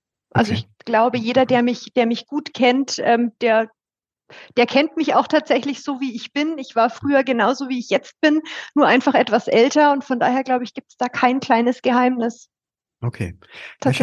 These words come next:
Speaker 2: schade, vielleicht
Speaker 1: nicht.
Speaker 2: hätten wir dir doch irgendwas entlocken können hier.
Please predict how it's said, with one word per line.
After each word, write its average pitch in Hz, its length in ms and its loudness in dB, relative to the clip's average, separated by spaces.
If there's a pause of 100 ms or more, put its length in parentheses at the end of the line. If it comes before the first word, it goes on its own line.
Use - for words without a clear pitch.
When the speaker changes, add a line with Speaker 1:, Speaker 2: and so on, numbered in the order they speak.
Speaker 2:
schade, 95 100 0
vielleicht - 80 -4
Speaker 1:
nicht. - 160 0
Speaker 2:
hätten 131 160 0
wir 120 60 4
dir 113 160 2
doch - 120 -10
irgendwas 123 380 -2
entlocken 98 420 -4
können 85 360 -10
hier. 85 140 -10